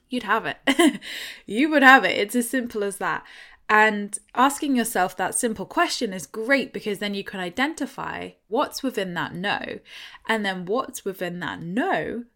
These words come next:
could be manic manifesting. So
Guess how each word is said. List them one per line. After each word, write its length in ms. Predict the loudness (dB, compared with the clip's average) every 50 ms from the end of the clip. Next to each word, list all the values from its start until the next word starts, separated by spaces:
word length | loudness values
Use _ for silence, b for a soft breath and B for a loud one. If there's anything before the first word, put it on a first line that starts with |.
| _ _ -14
could 480 | -12 -10 -6 -2 2 2 2 2 2
be 540 | -4 -2 -2 0 0 0 -2 -4 -4 -6 _ _ _ -10
manic 460 | -2 2 2 2 2 0 -6 -10 -4
manifesting. 800 | 0 0 0 0 -4 -8 -12 -12 -10 -12 -12 -8 -8 -8 -10 -10 -16 _ B B B B B B B B
So 460 | B -4 0 2 2 2 0 -4 -8